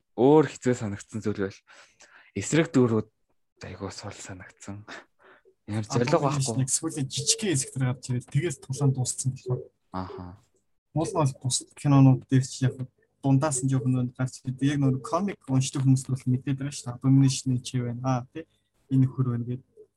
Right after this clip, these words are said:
Speaker 1: Мгм.
Speaker 2: Тэгээд тийм болохоор нэг тийм жоохон гэх юм уу та. Гэтэ энэ яг нөгөө нэг зарим нөгөө foreshadow-уудаа бол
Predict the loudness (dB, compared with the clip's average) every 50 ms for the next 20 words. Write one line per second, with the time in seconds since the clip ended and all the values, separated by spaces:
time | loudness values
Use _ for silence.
0 | _ _ _ _ -18 -18 -16 -18 _ _ _ _ _ _ _ -20 -20 _ _ _
1 | _ -20 -20 -20 _ _ _ _ _ _ _ _ -14 -8 -8 -6 -8 -8 -12 _
2 | -6 -6 -6 -4 -6 -8 -4 -4 -4 -2 -4 -8 -8 -8 -8 -8 -6 -4 -4 -4
3 | -4 -4 -6 -6 -6 -8 -10 -12 -8 -2 0 0 0 0 -2 -4 -6 -6 -6 -8
4 | -14 -20 -20 -20 -20 -20 _ _ _ _ -20 -20 -20 -20 _ _ _ _ _ _
5 | _ _ -20 -20 _ _ _ _ -16 -8 -4 -2 -2 0 -2 -2 -2 0 2 2
6 | 2 2 0 0 0 0 0 0 -2 -4 -6 _ _ _ _ _ -18 -12 -12 -12
7 | -12 -12 _ 0 2 2 2 2 0 -2 2 2 2 2 0 0 0 0 0 0
8 | -2 -2 -2 0 0 0 0 -2 _ -4 -4 -4 -4 -8